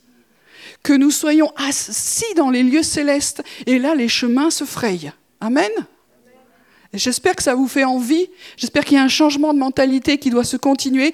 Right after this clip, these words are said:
constamment, constamment. C'est tous les jours. C'est tous les jours que les choses se passent.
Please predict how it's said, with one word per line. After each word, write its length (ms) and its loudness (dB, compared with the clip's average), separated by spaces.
constamment, 640 0
constamment. 600 -2
C'est 180 -2
tous 140 0
les 100 4
jours. 400 0
C'est 220 -4
tous 240 0
les 160 4
jours 480 -2
que 80 -6
les 160 -4
choses 200 -4
se 160 -4
passent. 480 -6